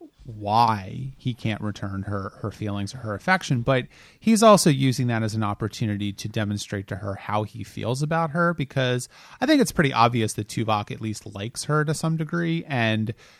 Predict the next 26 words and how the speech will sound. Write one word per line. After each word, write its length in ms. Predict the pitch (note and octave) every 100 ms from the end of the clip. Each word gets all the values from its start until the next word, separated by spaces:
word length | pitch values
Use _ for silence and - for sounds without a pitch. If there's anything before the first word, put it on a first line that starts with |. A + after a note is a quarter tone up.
| _ _
he 340 | E3 - D#3 D#3
is 240 | C#3 C3+
struggling 840 | - - B2 A#2+ A#2 B2+ A2+ A2 G#2+
with 300 | A2 A2 -
his 180 | A2+
emotions 560 | A2 G#2+ G#2+ A2+ A2 G#2
in 80 | G2+
this 180 | G2+ A#2
episode. 540 | A2 A2 - G#2 G2+
I, 140 | A#2+ A#2 - -
I 100 | F#3
think 280 | E3+ C4+ - - - -
that, 220 | D#3+ A#2 - - - _ -
you 80 |
know, 100 | C#3
Tom 320 | C3 - D3 B2+
Paris, 420 | - B2 B2 -
for 200 | A#2 A2+
instance, 560 | G#2 G2+ - G2 G#2 -
where 140 | A2+
he 160 | G2+ G#2+
does 380 | A2 G#2 G#2
his 180 | - G2+
sort 200 | - G#2+
of, 140 | G2+ A2
like, 320 | G#2 G2+